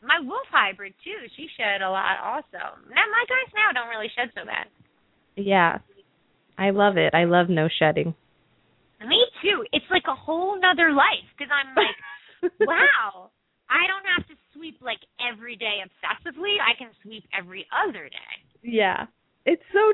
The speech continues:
Speaker 2: true. I had a whole routine when Ventura was around, because if I didn't, I would just,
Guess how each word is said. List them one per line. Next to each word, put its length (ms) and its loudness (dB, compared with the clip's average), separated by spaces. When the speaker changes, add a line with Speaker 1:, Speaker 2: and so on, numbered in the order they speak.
Speaker 2:
true. 460 0
I 160 -2
had 140 -2
a 80 0
whole 260 -2
routine 560 -4
when 160 -4
Ventura 480 2
was 180 0
around, 360 0
because 260 -2
if 80 -2
I 100 4
didn't, 580 0
I 160 4
would 400 2
just, 220 -2